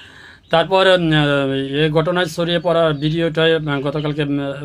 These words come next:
সোশ্যাল মিডিয়াতে ভাইরাল হয়ে যায়। উম, তারপরে হত্যার পর দৌড়ে পালিয়ে যাওয়ার সময় তাদের প্রত্যেকের হাতে রক্তমাখা রামদা ও চাপাতি দেখা গেছে। জানা গেছে সাংবাদিকতার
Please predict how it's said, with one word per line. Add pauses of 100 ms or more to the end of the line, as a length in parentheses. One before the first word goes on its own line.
(300)
সোশ্যাল
মিডিয়াতে
ভাইরাল
হয়ে
যায়। (480)
উম,
তারপরে
হত্যার
পর
দৌড়ে
পালিয়ে
যাওয়ার
সময়
তাদের
প্রত্যেকের
হাতে (360)
রক্তমাখা
রামদা
ও
চাপাতি
দেখা
গেছে।
জানা
গেছে (160)
সাংবাদিকতার